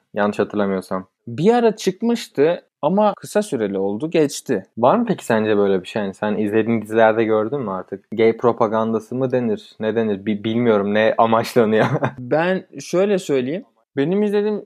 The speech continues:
Speaker 2: diziler bilim kurgu ağırlıklı daha çok. O yüzden ben sadece bir kere rastladım. O da dizinin gidişatından dolayı olduğunu düşünüyorum. Çok öyle yani özellikle propaganda bu diye koyduklarını
Speaker 1: Hmm.
Speaker 2: düşünmüyorum.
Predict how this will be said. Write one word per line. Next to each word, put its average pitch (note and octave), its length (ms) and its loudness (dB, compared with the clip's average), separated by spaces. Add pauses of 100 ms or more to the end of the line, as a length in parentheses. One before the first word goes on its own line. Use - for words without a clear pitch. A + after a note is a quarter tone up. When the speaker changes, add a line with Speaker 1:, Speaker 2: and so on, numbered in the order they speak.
Speaker 2:
diziler F3+ 360 0
bilim F3+ 280 0
kurgu F3+ 560 0 (120)
ağırlıklı A2+ 580 2
daha A2 220 2
çok. - 380 -4 (160)
O E3 180 2
yüzden A3 480 -2
ben F3+ 460 -2
sadece G3 720 2
bir F#3 120 -6
kere D#3 260 2
rastladım. A2+ 640 -4 (100)
O D3+ 120 -2
da E3+ 160 0
dizinin F#3 520 -2
gidişatından E3+ 1000 0
dolayı D#3 520 2
olduğunu A#2+ 640 -2 (300)
düşünüyorum. A2 600 -6
Çok F#3 360 4
öyle B2+ 260 -2
yani A#2+ 320 -2
özellikle C#3 480 0
propaganda D#3+ 800 2
bu A#2 240 0 (120)
diye B2+ 340 -2 (100)
koyduklarını B2+ 520 0
Speaker 1:
Hmm. G#3 60 -2
Speaker 2:
düşünmüyorum. A#2+ 580 -6